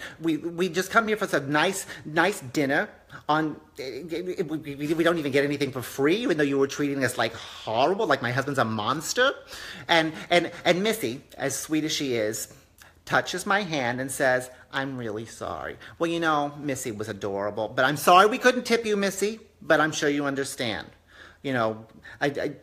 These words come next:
if, if we're gonna have some terrible service from Bobby and Amanda, I'm sorry, we just can't tip you, Missy.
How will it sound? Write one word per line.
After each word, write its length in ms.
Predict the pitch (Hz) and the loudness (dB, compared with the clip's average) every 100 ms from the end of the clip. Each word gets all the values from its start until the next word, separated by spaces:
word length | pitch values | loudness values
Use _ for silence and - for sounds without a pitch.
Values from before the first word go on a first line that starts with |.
| 123 | -4
if, 180 | 165 156 | -2 0
if 120 | 156 165 | 0 0
we're 100 | 165 | 2
gonna 180 | 165 | 2
have 160 | 147 139 | 2 0
some 160 | 127 117 | -4 -2
terrible 400 | 127 131 160 180 | 2 2 2 0
service 340 | 180 170 170 | 0 0 -2
from 220 | 135 120 | -4 0
Bobby 580 | 139 139 143 151 151 160 - - | 2 4 2 0 -2 -4 -6 -4
and 160 | 127 | -2
Amanda, 960 | 120 117 117 120 131 139 139 175 196 147 - _ - | 0 0 -2 -2 0 2 2 2 -4 -12 -20 _ -8
I'm 120 | 135 | -6
sorry, 260 | 135 180 175 | 0 2 4
we 140 | 120 | 2
just 160 | 123 131 | -4 -4
can't 240 | 156 143 | -4 -4
tip 180 | - 175 | -4 -6
you, 80 | 165 | -4
Missy. 380 | 127 104 - | -6 -8 -12